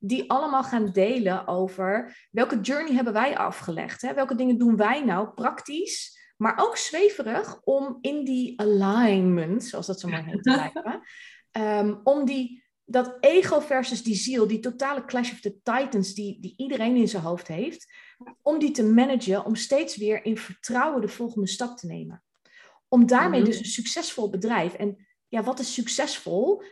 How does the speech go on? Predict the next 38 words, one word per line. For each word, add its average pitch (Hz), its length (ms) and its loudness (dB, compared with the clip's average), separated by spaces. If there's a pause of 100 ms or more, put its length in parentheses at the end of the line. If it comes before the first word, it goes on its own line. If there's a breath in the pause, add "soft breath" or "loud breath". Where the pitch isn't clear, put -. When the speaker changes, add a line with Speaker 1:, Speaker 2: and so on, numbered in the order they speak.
Speaker 1:
Dat 240 180 -6
is 269 140 -6
dat 247 180 -2
je 240 60 0
heel 233 160 0
veel 254 180 -2
mensen 220 420 0
kan 240 200 2
bedienen 208 400 4
zonder 262 300 -4
dat 208 160 0
het 185 180 -6
jou 233 240 2
heel 220 120 2
veel 208 120 -6
energie 196 400 -2
kost, - 600 -10
maar 311 100 -8
dat 302 120 -8
je 277 100 -4
er - 140 -8
ook - 160 2
heel 269 160 2
veel 240 80 -4
geld 349 300 -4
mee 214 140 2
mag 190 200 0
verdienen, 180 600 -4 (140 loud breath)
waar - 140 -14
je - 140 -16 (140)
ook 415 220 6
Speaker 2:
Mhm. 320 80 0
Speaker 1:
hele 277 200 0
toffe 262 260 -4
dingen 196 220 0
van 185 160 -4
kan 175 160 -8
doen. 170 300 -12